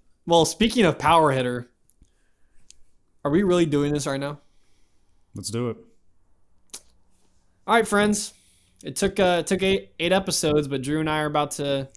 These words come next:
Speaker 1: not be on speaking terms after this one. We are now going to debate what we have threatened to debate for weeks now. Who is the real home run king?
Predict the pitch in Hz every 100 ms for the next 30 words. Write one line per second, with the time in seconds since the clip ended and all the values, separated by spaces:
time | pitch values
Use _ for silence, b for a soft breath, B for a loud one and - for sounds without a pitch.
0 | _ - - 151 156 151 - 160 151 131
1 | 131 127 120 123 117 127 123 _ - b
2 | b b b b b b b b 175 277
3 | 262 247 202 185 202 233 214 226 220 220
4 | 175 175 135 - 151 151 160 160 165 170
5 | 165 156 147 135 135 - 139 131 120 -
6 | 117 113 117 _ _ _ _ _ - -
7 | - - - _ _ - - 185 220 233
8 | 196 156 170 143 135 156 165 165 160 -
9 | 143 147 139 131 123 117 123 117